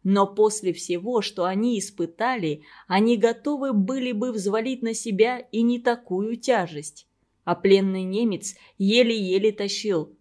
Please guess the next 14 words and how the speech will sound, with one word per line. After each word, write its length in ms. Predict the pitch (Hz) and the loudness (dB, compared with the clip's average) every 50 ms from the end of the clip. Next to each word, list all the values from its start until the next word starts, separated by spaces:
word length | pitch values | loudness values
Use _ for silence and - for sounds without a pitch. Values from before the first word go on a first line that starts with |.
| _ - | _ -6
на 100 | 190 190 | -6 -4
себе 360 | 190 - 208 196 175 175 160 | -4 -4 -4 -2 0 -2 -2
пулемет. 680 | - - 190 185 196 202 190 175 147 143 - _ _ _ _ _ _ _ _ _ _ _ _ _ _ _ _ _ _ _ _ _ _ _ _ _ _ - | -2 -4 -4 -2 -2 -2 -2 -4 -8 -10 -12 _ _ _ _ _ _ _ _ _ _ _ _ _ _ _ _ _ _ _ _ _ _ _ _ _ _ -6
"Вот 380 | 190 180 233 285 294 269 - | 2 6 6 6 6 6 -2
какие 500 | - 226 208 208 208 - 220 208 196 196 | -4 -4 -4 -4 -4 -8 -4 -2 -2 -2
они, 440 | 196 190 190 190 196 190 185 175 190 202 | -2 -2 -4 -4 -6 -6 -8 -10 -12 -10
герои, 460 | 190 180 202 196 196 196 202 190 185 | 0 2 2 4 4 2 2 2 0
бывают", 760 | 175 170 190 180 180 190 185 185 180 175 180 - - - _ _ _ _ _ - | -2 -2 -6 -4 -4 -4 -6 -6 -8 -12 -14 -18 -20 -20 _ _ _ _ _ -8
думала 520 | 185 180 190 220 208 202 196 196 190 185 | -2 6 6 6 8 8 6 6 6 4
Гуля, 420 | 180 156 180 220 254 240 220 196 190 | 2 0 -2 0 2 4 2 2 2
слушая 640 | 190 - 214 214 214 208 202 - 202 196 185 185 | -2 -4 -4 -2 -2 -2 -2 -2 -2 0 0 0
рассказ 540 | 180 175 175 - - - 226 233 220 - - | 0 -2 -6 -6 -6 -4 -4 -4 -4 -4 -6
бывшего 460 | 190 185 202 190 196 - 196 185 190 | 0 0 0 0 0 -4 -6 -6 -6
шахтера. 680 | 185 - 208 202 - - 214 190 175 165 160 160 156 | -6 -8 -10 -12 -10 -4 -2 -2 0 0 -2 -4 -6